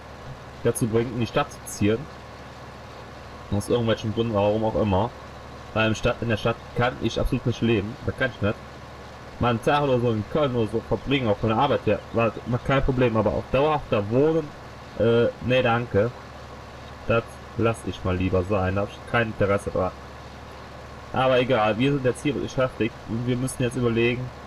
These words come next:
Stroh einsammeln. Was ist danach? Danach ist wieder Einsaat. Und,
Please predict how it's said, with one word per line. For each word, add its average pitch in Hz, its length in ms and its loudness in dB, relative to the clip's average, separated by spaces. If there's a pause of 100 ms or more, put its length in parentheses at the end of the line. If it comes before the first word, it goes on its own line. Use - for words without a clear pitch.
(500)
Stroh 127 340 2
einsammeln. 139 640 2 (760)
Was 110 140 2 (280)
ist - 200 -4
danach? 110 500 2
Danach 120 260 0
ist 113 160 -4
wieder 90 160 2
Einsaat. 143 520 2 (1500)
Und, 123 340 2